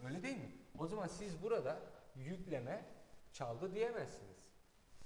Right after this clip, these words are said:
O zaman şöyle bir cümle kursak. Mesela,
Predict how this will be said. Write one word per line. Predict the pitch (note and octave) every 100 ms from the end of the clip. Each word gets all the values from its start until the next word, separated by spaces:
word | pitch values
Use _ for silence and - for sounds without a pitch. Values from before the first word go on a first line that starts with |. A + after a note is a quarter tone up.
| - - - -
O | F#3
zaman | G3 G3+ G3+ G3+ -
şöyle | - A#3+ B3
bir | G3 D3+
cümle | C#3+ B2+ A#2
kursak. | - A2+ - C3+ - - - - - - - -
Mesela, | D#3 E3+ E3+ C3+ C#3+